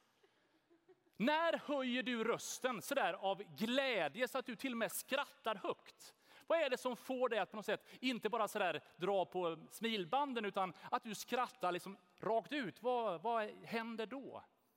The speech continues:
Du behöver, vi ska inte gå runt med mikrofonen. Du kan, det är retoriska frågor. Vad väcker din vrede? När blir du så där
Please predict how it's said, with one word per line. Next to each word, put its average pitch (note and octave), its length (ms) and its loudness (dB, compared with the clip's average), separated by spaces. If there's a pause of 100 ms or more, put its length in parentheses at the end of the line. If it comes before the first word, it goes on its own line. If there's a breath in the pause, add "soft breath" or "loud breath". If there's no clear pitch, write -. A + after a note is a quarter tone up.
(640)
Du A#2 80 -12
behöver, A#2 340 -6
vi A2+ 60 -16 (520)
ska - 100 -10
inte A#2 120 -10
gå B2+ 80 -4
runt B2+ 180 -6
med B2+ 60 -8
mikrofonen. B2 560 -6 (160)
Du A#2+ 80 -18
kan, B2+ 180 -14 (140)
det B2 60 -6
är B2 40 0
retoriska D#3+ 560 -2
frågor. B2+ 340 -10 (2000 soft breath)
Vad G#3+ 140 2
väcker C#4 280 -2
din B3 160 -2
vrede? A3 560 0 (1700)
När B3 280 -2
blir A3+ 220 -2
du G#3 120 -4
så - 140 -4
där D3+ 300 0